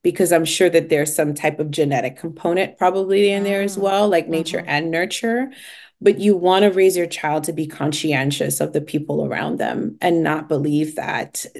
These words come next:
Speaker 1: uh, the world revolves around what they want all the time. That's why even at a young age with my daughter, we have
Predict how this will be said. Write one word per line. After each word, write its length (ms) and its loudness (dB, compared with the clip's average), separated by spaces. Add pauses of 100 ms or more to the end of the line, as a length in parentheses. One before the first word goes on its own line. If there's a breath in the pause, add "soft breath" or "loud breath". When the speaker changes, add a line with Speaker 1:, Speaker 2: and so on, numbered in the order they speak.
Speaker 1:
uh, 100 -6
the 140 -2
world 340 2
revolves 440 2
around 480 -4
what 260 -2
they 160 4
want 480 -2
all 200 -2
the 100 -4
time. 420 -10 (320 loud breath)
That's 180 2
why 160 8
even 220 6
at 100 6
a 60 2
young 340 0
age 400 -2
with 180 -8
my 160 0
daughter, 600 2 (400 loud breath)
we 160 4
have 580 0